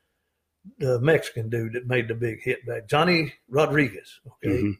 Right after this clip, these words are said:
Speaker 1: He said, "Watch, look at Johnny Rodriguez. I'm gonna give you an example." Said he's got a five-year contract. He got just exactly the contract I'm trying to offer you, maybe with some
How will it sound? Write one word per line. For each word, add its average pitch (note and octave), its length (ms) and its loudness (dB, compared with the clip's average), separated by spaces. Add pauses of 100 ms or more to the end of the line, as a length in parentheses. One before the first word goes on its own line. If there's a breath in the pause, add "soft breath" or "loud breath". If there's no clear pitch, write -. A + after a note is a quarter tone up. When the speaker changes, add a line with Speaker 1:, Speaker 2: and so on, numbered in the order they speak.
(760)
Speaker 1:
He D3 100 -4
said, F#3 360 -4
"Watch, - 480 -2
look A3+ 240 6
at - 140 -8
Johnny F3+ 320 0
Rodriguez. D3+ 680 0
I'm A2+ 100 -8
gonna A#2 80 -8
give C#3+ 200 -2
you C#3 60 -2
an C3 80 -2
example." B2 480 -4 (580)
Said C3 80 -2
he's C3 160 -2
got B2+ 220 0
a - 20 -6
five-year A2+ 420 -6
contract. B2+ 380 0
He C3+ 60 -6
got D3+ 160 4
just F3 280 -6
exactly D#3+ 460 -2
the A2+ 80 -12
contract C#3 540 0
I'm B2+ 160 -2 (600)
trying C#3+ 220 2
to A#2+ 60 4
offer C3 300 4
you, C3+ 200 2
maybe C#3 240 4
with B2+ 240 4
some A#2+ 300 -4